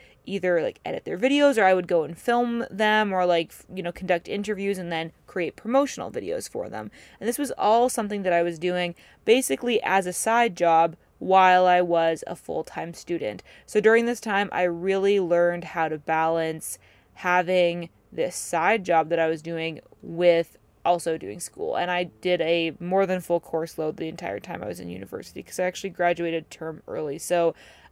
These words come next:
I was really busy back then. Sometimes I, I feel really busy now, I'll be honest, but then I think back to my time in school and I'm like,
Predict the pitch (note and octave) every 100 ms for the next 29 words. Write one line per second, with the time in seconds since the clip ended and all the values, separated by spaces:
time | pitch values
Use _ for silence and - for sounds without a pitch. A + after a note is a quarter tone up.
0 | - A#3 G4+ G4+ E4 F4 A#3 G#3+ G3 F#3+
1 | F3+ E3+ - G#2 F3+ A3+ C#4 D#4 C#4+ B3+
2 | G#3 - B3+ A#3 A#3 A#3+ A3+ G3 F#3+ F3
3 | F3+ G3 F#3 E3 E3+ E3+ G3+ - F#3+ F#3+
4 | F#3+ F#3+ - G3+ - F3 F#3+ - - -
5 | - G#3+ G3 G3+ F#3 F#3 F3 - G3+ G#3
6 | G3+ G3 F#3